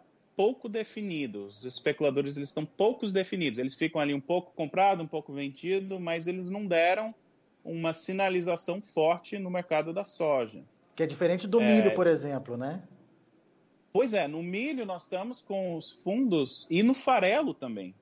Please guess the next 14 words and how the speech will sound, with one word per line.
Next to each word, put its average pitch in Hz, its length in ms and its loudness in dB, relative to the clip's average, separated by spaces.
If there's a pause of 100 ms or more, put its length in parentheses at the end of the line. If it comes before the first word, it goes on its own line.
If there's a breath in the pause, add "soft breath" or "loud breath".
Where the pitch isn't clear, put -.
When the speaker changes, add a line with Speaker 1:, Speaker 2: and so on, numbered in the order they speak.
Speaker 1:
nós 143 160 -6
estamos 214 260 -4
com 185 140 -8
os 156 120 -8
fundos 190 540 -4 (320 soft breath)
numa 170 300 2
posição 175 640 0
vendida 190 1080 0
extremamente 208 1000 0
grande. 156 640 0 (800 soft breath)
Então, 180 460 2
o 175 60 -2
que 214 100 0
a, 180 260 0